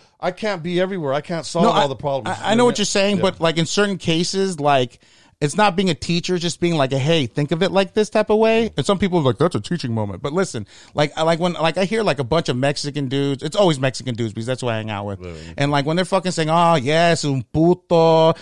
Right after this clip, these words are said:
Speaker 2: le gusta la verga, es un maricón," which is, like, all homophobic shit.
Speaker 1: Yeah.
Speaker 2: And I'm just like, "What's the problem with gay people, man?"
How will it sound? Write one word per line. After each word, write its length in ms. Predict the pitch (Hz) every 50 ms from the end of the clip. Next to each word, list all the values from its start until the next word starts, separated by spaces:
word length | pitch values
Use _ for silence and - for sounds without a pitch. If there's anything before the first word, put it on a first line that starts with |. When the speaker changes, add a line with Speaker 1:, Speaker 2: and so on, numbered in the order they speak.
| - -
Speaker 2:
le 180 | - 123 131 127
gusta 420 | 120 127 151 156 - - 147 139
la 220 | 135 127 113 107 101
verga, 880 | 98 110 135 156 170 175 170 160 151 165 160 160 160 156 156 160 156 - - - - -
es 200 | 131 143 - -
un 100 | 151 139
maricón," 920 | 131 127 120 110 107 110 104 - - 151 160 165 165 165 165 165 156 131
which 160 | 143 147 -
is, 120 | 151 135 131
like, 160 | 147 143 143
all 180 | 151 170 175 160 151 147
homophobic 460 | 135 131 120 - 131 120 120 110 107
shit. 320 | - - - 104 101 101 -
Speaker 1:
Yeah. 160 | - 98 95 87 82 -
Speaker 2:
And 80 | - 208
I'm 100 | 247 262
just 120 | 247 247
like, 140 | 262 254 -
"What's 120 | 277 277
the 80 | - 359
problem 480 | - - - 262 277 269 269 269 269 254
with 160 | 233 208 180
gay 240 | 185 226 349 403 381
people, 300 | - 175 147 - 135 131
man?" 280 | 139 151 180 220 247